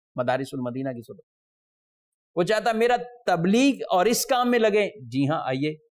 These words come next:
آپ کو اس کے شعبہ جات دیں گے۔ ایف جی آر ایف کوئی چاہتا ہے کہ میرا یوں صدقہ نکلے اللہ کی راہ میں، کہ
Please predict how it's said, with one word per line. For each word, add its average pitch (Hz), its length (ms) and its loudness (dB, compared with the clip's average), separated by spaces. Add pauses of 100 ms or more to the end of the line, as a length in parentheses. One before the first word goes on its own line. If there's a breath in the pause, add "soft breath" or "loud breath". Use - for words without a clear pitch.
(280)
آپ 131 220 -2
کو 143 160 -4
اس 151 160 -8
کے - 80 -4
شعبہ 131 260 -6
جات - 260 -12
دیں 120 80 -18
گے۔ - 140 -20 (1000)
ایف 160 100 0 (120)
جی 156 80 -2
آر 143 240 -2
ایف 160 160 -4 (180)
کوئی 147 140 -4
چاہتا 143 280 -4
ہے 156 60 -4
کہ 156 80 -8 (200)
میرا 165 240 -2 (340)
یوں 226 140 4
صدقہ 202 380 -2
نکلے 180 260 -6
اللہ 170 180 -2
کی 160 200 -6
راہ 139 140 2
میں، 131 140 -10 (1300)
کہ 143 140 0